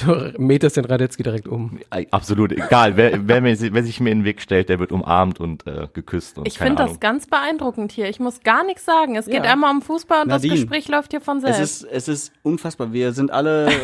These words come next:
Speaker 4: <laughs> unter dreißig oder über dreißig knapp und wir haben noch nie erlebt, dass Bayer Leverkusen deutscher Meister wird. Also das gab's in meinem
Speaker 1: Du musst
Speaker 4: Leben
Speaker 1: dem
Speaker 4: noch
Speaker 1: Yoshi
Speaker 4: nicht.
Speaker 1: noch ein Bier ausgeben für
Speaker 4: Am
Speaker 1: die gute Alterseinschätzung.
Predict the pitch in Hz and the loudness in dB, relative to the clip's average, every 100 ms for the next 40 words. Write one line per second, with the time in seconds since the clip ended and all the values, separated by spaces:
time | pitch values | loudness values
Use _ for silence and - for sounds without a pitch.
0 | 131 - - - - 302 _ - - 175 | -4 -6 -4 -4 -6 -12 _ -8 -4 -2
1 | 196 156 123 156 185 151 135 156 185 165 | 2 2 4 2 2 0 0 0 -2 0
2 | 165 175 - 170 196 156 139 139 156 156 | -2 -4 -4 -4 -4 -2 -2 0 2 0
3 | - 160 202 214 165 175 180 147 147 156 | 0 2 2 2 2 2 2 -2 0 0
4 | 170 147 156 - 160 143 139 151 131 131 | 2 0 0 -4 -4 -2 -2 -2 -2 -2
5 | 170 117 107 123 123 120 - 151 196 - | -4 -6 -6 -6 -6 -8 -4 -2 -2 -2
6 | 139 135 156 143 135 170 143 143 156 147 | 0 2 2 2 2 0 2 2 2 2
7 | 131 139 143 135 120 - 127 123 123 135 | 2 0 0 0 0 -2 -4 -2 -2 -2
8 | 127 131 143 147 131 131 123 117 - 156 | -2 -4 -4 -2 -4 -6 -8 -8 -2 -2
9 | 131 | -2